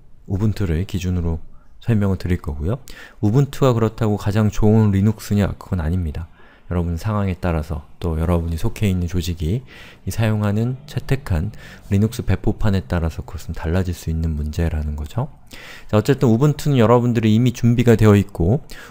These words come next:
우분투의 명령을 지금 당장 입력할 수 있는 준비가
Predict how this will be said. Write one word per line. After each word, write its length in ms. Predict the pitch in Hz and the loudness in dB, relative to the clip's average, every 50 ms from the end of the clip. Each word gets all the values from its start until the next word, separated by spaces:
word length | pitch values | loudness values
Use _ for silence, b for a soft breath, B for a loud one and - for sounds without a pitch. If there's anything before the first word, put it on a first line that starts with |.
| B | B
우분투의 500 | B 95 92 123 127 120 - - 120 110 | B 0 2 4 2 2 2 4 4 4
명령을 640 | 95 92 90 95 110 117 120 120 113 113 120 120 117 113 | 6 6 6 6 6 6 6 6 6 6 4 4 2 0
지금 420 | - - - 95 101 113 113 113 | -4 -6 -6 -2 0 0 0 0
당장 540 | - - 110 - 98 104 98 113 110 104 92 | 0 -2 0 0 2 2 2 2 2 2 2
입력할 440 | 90 95 101 104 101 - - 104 92 | 2 2 2 0 -2 -2 -4 -6 -6
수 160 | - - 95 | -4 -4 -4
있는 260 | 92 90 92 95 90 | -2 -2 -2 -4 -4
준비가 580 | - - 95 90 85 87 82 85 78 80 113 | -4 -4 -4 -2 -2 -4 -4 -4 -4 -4 -4